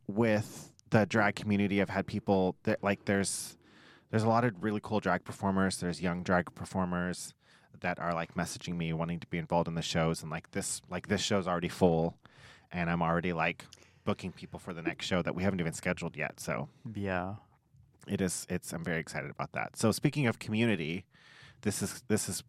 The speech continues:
Speaker 1: really cool. I've connected with a lot of people. We've already got, like, a photographer, a videographer, you know, like, um, people from my work. I don't know if people from my work, actually. People from my old job, though, are coming. People from,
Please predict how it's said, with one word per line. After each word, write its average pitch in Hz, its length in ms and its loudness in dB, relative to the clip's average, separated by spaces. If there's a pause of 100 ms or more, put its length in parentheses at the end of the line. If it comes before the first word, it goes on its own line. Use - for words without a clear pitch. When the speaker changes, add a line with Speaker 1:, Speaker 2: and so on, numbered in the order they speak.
(140)
Speaker 1:
really 95 200 0
cool. 92 280 4
I've 85 160 0
connected 85 380 -8
with 87 140 -2
a 87 60 -4
lot 80 180 2
of 80 80 -6
people. 85 300 -2
We've 104 220 2
already 104 200 6
got, 92 200 2
like, 87 280 0 (480)
a 107 80 0
photographer, 95 800 2 (220)
a 104 60 4
videographer, 90 920 4 (500)
you 101 100 -6
know, 85 200 -2
like, 82 300 -4 (340)
um, 82 380 -2 (140)
people 101 280 -2
from 85 400 -4 (720)
my 90 160 0
work. 95 460 6 (880)
I 110 80 8
don't 113 80 6
know 107 40 2
if - 120 -4
people 87 180 -10
from - 140 -20
my 50 120 -12
work, - 280 -14
actually. - 380 -12
People - 240 -4
from 98 160 -6
my 82 100 -6
old 92 220 -2
job, 80 180 0
though, 87 160 2
are 87 100 4
coming. 90 320 -2
People - 280 -8
from, 82 400 -6